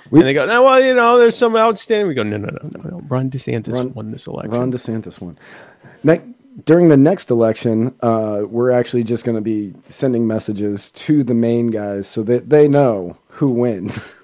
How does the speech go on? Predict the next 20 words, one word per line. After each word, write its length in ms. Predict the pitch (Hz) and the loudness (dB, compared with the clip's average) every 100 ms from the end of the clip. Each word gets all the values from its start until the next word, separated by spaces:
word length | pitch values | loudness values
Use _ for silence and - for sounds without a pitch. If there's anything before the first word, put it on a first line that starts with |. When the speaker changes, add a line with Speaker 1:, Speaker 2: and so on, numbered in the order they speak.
| _ _ _ | _ _ _
Speaker 2:
Oh, 60 | 156 | 2
yeah, 220 | 156 139 | 2 2
no, 120 | 120 | 0
we 140 | 131 | -2
should 220 | 185 214 156 | -4 -6 -2
definitely, 600 | 147 - 156 143 143 - _ - | -2 -2 -6 -6 -8 -10 _ -2
they 100 | 190 | 0
need 160 | 262 | 2
to 60 | 311 | 0
pipe 320 | - 180 175 | 0 0 0
into 320 | 175 151 107 | 0 -2 -4
us 80 | 131 | -8
because 280 | - 143 143 | -8 -6 -4
we 300 | 139 240 247 | -4 -2 0
nailed 640 | 156 156 160 139 113 110 | 2 2 4 2 -2 -8
one 320 | 120 123 147 175 | -6 0 0 0
hundred 280 | 196 180 165 | -2 -4 -4
percent 400 | 147 - 143 113 - _ | -6 -6 -6 -6 -12 _
the 100 | 143 | -4
trailers 840 | - - 156 180 202 226 233 - | -4 -4 -2 0 0 -2 -6 -12